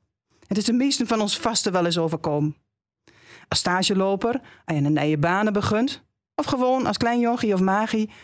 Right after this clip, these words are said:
door een oom, tante, opa of oma. Niks mooiers als een mooie streek uithalen.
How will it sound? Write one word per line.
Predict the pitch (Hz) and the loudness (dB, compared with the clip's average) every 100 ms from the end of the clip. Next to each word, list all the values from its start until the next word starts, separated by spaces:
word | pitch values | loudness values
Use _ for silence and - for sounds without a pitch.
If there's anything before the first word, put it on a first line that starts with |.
| - | -6
door | 214 202 | -2 0
een | 202 | 0
oom, | 214 214 220 220 - - - | 0 2 2 -2 -6 -20 -6
tante, | 196 208 202 190 196 - _ | -2 0 0 -2 -4 -8 _
opa | 196 196 190 175 175 | 0 0 0 -2 -2
of | 170 | -2
oma. | 415 185 170 156 160 - _ _ _ _ _ - | 0 2 2 0 -2 -6 _ _ _ _ _ -2
Niks | 254 311 262 | 0 0 0
mooiers | 262 262 226 208 | 2 2 0 0
als | 196 | 0
een | 185 | 2
mooie | 196 214 190 | 2 2 0
streek | - 190 175 165 | 0 0 -2 0
uithalen. | 156 147 147 147 | -2 -2 -2 -4